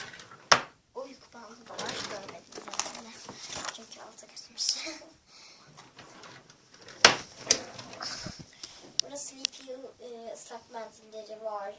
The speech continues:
Apax'ın pamuğu var, fön makinesi, halı,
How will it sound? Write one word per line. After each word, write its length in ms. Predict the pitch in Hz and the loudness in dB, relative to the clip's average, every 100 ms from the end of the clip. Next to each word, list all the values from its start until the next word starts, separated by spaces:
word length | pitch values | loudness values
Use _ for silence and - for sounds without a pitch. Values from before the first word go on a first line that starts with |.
| - | -10
Apax'ın 640 | 233 254 233 - - 226 | -12 -8 -8 -6 -6 -8
pamuğu 440 | - 233 226 - - | -10 -10 -8 -4 -2
var, 420 | - 214 - - - - - - - - - | -2 -2 -2 -2 -4 -12 -20 -20 -20 -20 -14
fön 160 | 254 247 | -12 -8
makinesi, 1000 | 226 - 240 220 - - 220 220 220 214 - - - - | -8 -6 -4 -4 -6 -4 0 0 -2 -4 -10 -20 -18 -8
halı, 220 | 254 247 | -6 -6